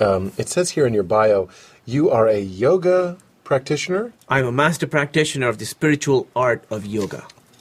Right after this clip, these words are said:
Speaker 1: Okay, see, that's what we're having a problem with, just selling you to the people, is you're a master practitioner of the spiritual art of yoga,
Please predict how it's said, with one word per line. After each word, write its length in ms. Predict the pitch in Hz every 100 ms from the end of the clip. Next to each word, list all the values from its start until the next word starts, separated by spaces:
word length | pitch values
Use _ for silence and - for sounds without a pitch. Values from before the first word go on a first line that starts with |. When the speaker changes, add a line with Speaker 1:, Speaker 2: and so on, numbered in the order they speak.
| -
Speaker 1:
Okay, 140 | 117
see, 160 | - 135
that's 320 | 190 220 - 143
what 260 | 135 143
we're 100 | 120 107
having 300 | 117 104 101
a 60 | -
problem 500 | - 135 120 104 92
with, 480 | 90 85 - - -
just 220 | 139 -
selling 360 | - 135 110 95
you 180 | 90 -
to 100 | -
the 120 | -
people, 440 | - 123 117 95 87 - - 131
is 160 | 117
you're 120 | 110
a 60 | 104
master 560 | 101 123 165 165 208 196
practitioner 760 | - 151 - - 147 127 95
of 160 | 95 101
the 60 | 98
spiritual 680 | - 170 254 - - - -
art 240 | 151 165 - -
of 140 | 117
yoga, 440 | 123 156 117 -